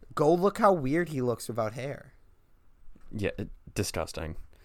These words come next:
Speaker 2: The Yankees rule is the stupidest thing about the Yankees. Just let 'em grow a beard. Like, what? It's so weird and, like, culty.
Speaker 1: That is the worst thing about this team, is that Garrett Cole does not have flow.
Speaker 2: Yeah, I,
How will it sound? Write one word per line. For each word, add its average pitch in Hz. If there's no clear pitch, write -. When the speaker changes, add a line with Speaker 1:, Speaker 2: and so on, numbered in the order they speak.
Speaker 2:
The 113
Yankees 117
rule 101
is 90
the 90
stupidest 90
thing 87
about 85
the 87
Yankees. 85
Just -
let 139
'em 165
grow 147
a 127
beard. 92
Like, -
what? 98
It's -
so 135
weird 92
and, 92
like, 80
culty. -
Speaker 1:
That 175
is 220
the 185
worst 151
thing 151
about 131
this 131
team, 131
is 123
that 113
Garrett 113
Cole 117
does 104
not 110
have 110
flow. -
Speaker 2:
Yeah, 101
I, 123